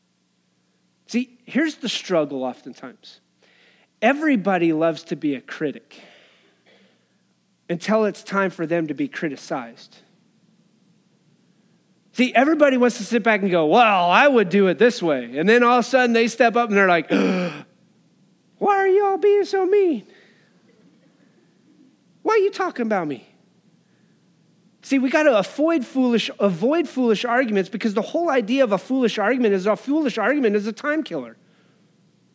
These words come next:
All it's doing is leading us down a point of no return. When I get into foolish arguments, which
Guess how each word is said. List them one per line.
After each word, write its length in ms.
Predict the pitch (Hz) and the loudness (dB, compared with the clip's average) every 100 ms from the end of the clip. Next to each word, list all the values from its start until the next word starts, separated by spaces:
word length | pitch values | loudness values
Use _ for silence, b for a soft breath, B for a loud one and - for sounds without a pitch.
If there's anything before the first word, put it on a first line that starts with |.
| _ - | _ 0
All 160 | 247 | 2
it's 160 | 302 220 | 2 0
doing 260 | - 302 262 | 0 4 4
is 180 | 208 | 2
leading 540 | 175 196 262 302 302 254 | 0 2 4 4 2 2
us 220 | 233 - | 0 0
down 280 | 247 240 233 | 2 4 2
a 60 | |
point 460 | 208 - 233 254 240 | 0 -2 0 2 0
of 200 | 220 175 | -2 -2
no 380 | 190 208 226 226 | 0 2 4 2
return. 640 | 202 185 - 220 160 120 _ b b b b | 0 -4 -2 -2 -2 -6 _ b b b b
When 160 | 220 240 | 2 4
I 80 | |
get 220 | 254 302 285 | 2 2 2
into 160 | 247 | 2
foolish 400 | - 262 247 214 | 0 2 2 2
arguments, 580 | 233 220 175 165 196 - | 2 2 2 -2 -2 0
which 240 | 202 - | 0 0